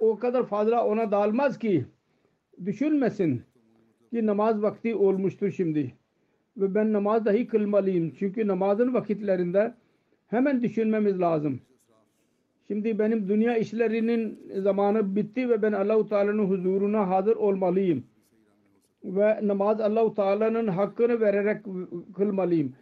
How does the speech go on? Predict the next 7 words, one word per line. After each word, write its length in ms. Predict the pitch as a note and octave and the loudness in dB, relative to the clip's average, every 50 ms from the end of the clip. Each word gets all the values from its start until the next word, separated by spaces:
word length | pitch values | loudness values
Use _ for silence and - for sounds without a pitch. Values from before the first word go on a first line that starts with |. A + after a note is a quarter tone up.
| _ _ _ _ - | _ _ _ _ -2
Çarçabuk 580 | G#3+ A3 - G#3+ G#3 G#3+ G3+ A3 A3+ G3 - | 0 0 0 0 -2 -2 0 0 -2 -2 -2
kılalım 420 | - G#3 G#3 G#3+ G#3+ A3+ A3+ A3+ - | -2 0 2 2 2 2 0 -2 -2
öyle 300 | - G#3 G#3+ G#3+ G#3 F3+ | 0 0 2 2 2 2
değil. 360 | F3 G3 G#3+ G#3 E3+ C#3+ B2+ - _ _ _ _ _ | 2 2 2 2 2 -2 -4 -14 _ _ _ _ _
Süsleyerek 680 | - - A3 G#3+ - A3 A#3+ B3 B3+ B3 B3+ - A3 | -4 -4 -4 -2 -2 -2 0 2 2 2 2 0 0
onu 220 | A3+ A3 A3 G3+ - | 0 0 0 -2 -2
kılmalıyım. 680 | - G3+ G3+ G3 F#3+ F#3+ F#3 F3+ F3+ E3 D3+ B2+ B2+ | -2 -2 -2 0 0 0 2 2 2 2 2 0 -4